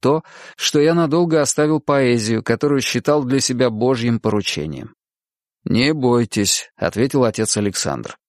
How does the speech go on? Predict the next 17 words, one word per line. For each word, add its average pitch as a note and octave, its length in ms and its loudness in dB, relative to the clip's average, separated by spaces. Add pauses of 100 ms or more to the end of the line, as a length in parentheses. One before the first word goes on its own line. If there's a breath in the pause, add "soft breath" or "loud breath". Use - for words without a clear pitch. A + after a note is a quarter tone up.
(380)
Вячеслав D3 640 2
Иванов, D3+ 600 0
уехав C#3 480 0
из A#2+ 120 0
России, B2 580 2
не B2 240 2
писал D#3+ 380 2
стихов D#3+ 440 -2
почти C#3+ 360 -2
шестнадцать D#3+ 680 -2
лет, D3 320 0 (440 loud breath)
а - 120 -4
под G2+ 160 -6
конец C#3 360 2
жизни A2+ 600 -2
создал D3+ 560 2
лучшее — A#2 680 0